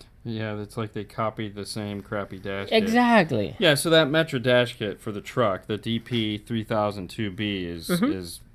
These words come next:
Speaker 1: yeah, it's about a hundred and forty to a hundred and sixty bucks.
Speaker 2: Right.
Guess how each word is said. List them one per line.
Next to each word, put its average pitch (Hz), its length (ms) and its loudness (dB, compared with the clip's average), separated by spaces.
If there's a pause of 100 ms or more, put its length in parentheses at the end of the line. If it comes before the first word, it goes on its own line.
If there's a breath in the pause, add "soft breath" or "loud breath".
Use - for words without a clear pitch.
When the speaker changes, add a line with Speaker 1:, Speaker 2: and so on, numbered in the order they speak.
(120)
Speaker 1:
yeah, 233 160 -6
it's - 140 -6
about 123 240 4
a - 20 -4
hundred 117 240 2
and 98 100 -8
forty 98 520 -4
to 87 80 -4
a - 20 -4
hundred 92 300 -6
and 85 100 -12
sixty - 340 -12
bucks. 92 640 -6
Speaker 2:
Right. 156 260 2